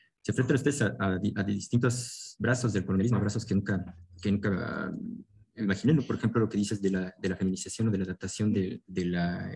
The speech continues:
identidad transcolonialista también es, debe de traer sus, sus consecuencias en, en todos aspectos.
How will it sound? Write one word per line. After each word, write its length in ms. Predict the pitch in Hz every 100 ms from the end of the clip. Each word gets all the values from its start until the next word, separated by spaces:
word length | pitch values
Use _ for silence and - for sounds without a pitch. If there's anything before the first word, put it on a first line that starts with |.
| -
identidad 440 | 90 98 - 104
transcolonialista 960 | - 104 101 - 92 95 104 117 - 117
también 320 | 95 95 95
es, 240 | 98 - - - - - -
debe 200 | 90 98
de 220 | 92 90
traer 240 | 90 92 92
sus, 400 | - 98 - -
sus 140 | 101
consecuencias 500 | - 98 123 101 117
en, 380 | - 92 90 123
en 100 | -
todos 260 | 101 113 110
aspectos. 500 | - 120 120 113 -